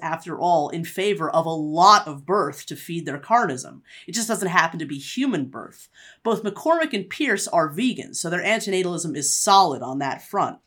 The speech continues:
But if their position is also that we should not only do nothing to prevent animal birth after human extinction, but that we should facilitate it in some way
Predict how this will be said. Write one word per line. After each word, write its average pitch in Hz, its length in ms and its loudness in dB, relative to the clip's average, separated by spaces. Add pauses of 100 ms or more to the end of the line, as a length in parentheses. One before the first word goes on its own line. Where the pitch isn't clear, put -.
(140)
But 247 140 -2
if 262 140 -4
their 277 140 0
position 277 640 -4
is 196 240 -2
also 294 400 -2
that 180 180 -4
we 190 140 -8
should 175 240 -10
not 233 260 2
only 196 240 -4
do 170 180 -8
nothing 208 600 0
to 180 100 -8
prevent 156 420 -4
animal 196 380 -2
birth 135 380 -6
after 156 280 -6
human 156 300 -8
extinction, 180 720 -10 (180)
but 226 140 0
that 208 160 4
we 233 100 -4
should - 200 -2
facilitate 202 800 -2
it 139 140 -6
in 135 120 -8
some 123 320 -6
way 101 280 -14